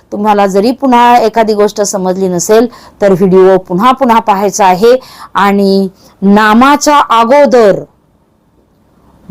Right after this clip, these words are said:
जे येतं ते सर्वनाम नसतं, हे लक्षात ठेवा. जे चकाकते ते सोने नसते.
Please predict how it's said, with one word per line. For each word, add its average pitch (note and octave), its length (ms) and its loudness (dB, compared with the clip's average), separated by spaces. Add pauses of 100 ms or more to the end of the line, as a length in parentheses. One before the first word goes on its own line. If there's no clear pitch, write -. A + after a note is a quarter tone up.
जे C#4+ 460 2
येतं A#3 420 2
ते A3+ 380 2
सर्वनाम A#3+ 880 0
नसतं, C4+ 500 0
हे A#3 280 0
लक्षात G#3 460 -2
ठेवा. F#3+ 440 0
जे A#3+ 240 2
चकाकते A#3 640 -2
ते A#3+ 200 -2
सोने D#4+ 320 0
नसते. - 600 -6